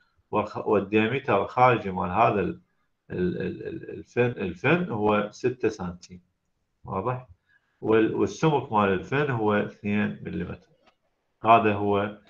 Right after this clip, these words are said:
الفن الملتصق أو م-، م-، م-، منصب على هذا التيوب. زين، as shown in figure below. وين الفيجر؟ هذا.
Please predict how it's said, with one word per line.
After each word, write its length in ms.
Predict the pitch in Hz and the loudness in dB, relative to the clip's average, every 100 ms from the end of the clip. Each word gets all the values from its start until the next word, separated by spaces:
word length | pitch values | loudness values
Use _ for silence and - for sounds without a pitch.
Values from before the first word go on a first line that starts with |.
| _ _ - | _ _ -8
الفن 380 | 95 - 117 101 | -6 -4 -6 -4
الملتصق 720 | 92 107 - 113 - 95 - | -4 -4 -4 -4 -4 -8 -4
أو 280 | 87 90 92 | -4 -2 -4
م-، 400 | 90 90 - 95 | -4 -6 -10 -12
م-، 280 | 87 87 98 | -12 -12 -10
م-، 280 | 92 - 95 | -10 -8 2
منصب 500 | 117 131 - 110 - | 4 4 6 6 8
على 200 | 98 98 | 6 6
هذا 500 | 92 95 90 92 - _ _ _ - | 4 4 2 -2 -6 _ _ _ -6
التيوب. 480 | 98 87 - 80 - _ - - _ _ _ _ _ | -4 -2 -2 -4 -4 _ -20 -20 _ _ _ _ _
زين، 340 | 107 113 92 - _ _ _ _ _ | -2 -2 -2 -8 _ _ _ _ _
as 180 | 120 123 | 6 6
shown 460 | - - 139 131 104 - _ _ _ - | 4 0 2 2 0 -8 _ _ _ -10
in 220 | 113 113 117 _ _ | -8 -6 -10 _ _
figure 420 | 117 101 104 107 - _ - | -6 -2 -2 -2 -6 _ -6
below. 280 | 92 82 80 _ _ _ _ | -4 -4 -8 _ _ _ _
وين 200 | 98 92 | -14 -12
الفيجر؟ 560 | 87 - 104 82 85 123 - - _ _ _ _ _ _ _ _ _ _ _ _ _ _ _ _ - - - 254 _ _ _ _ _ _ _ _ _ _ _ _ _ _ - - - - _ | -12 -14 -14 -12 -12 -14 -20 -20 _ _ _ _ _ _ _ _ _ _ _ _ _ _ _ _ -20 -16 -12 -14 _ _ _ _ _ _ _ _ _ _ _ _ _ _ -14 -14 -16 -20 _
هذا. 340 | 101 80 - | 4 4 2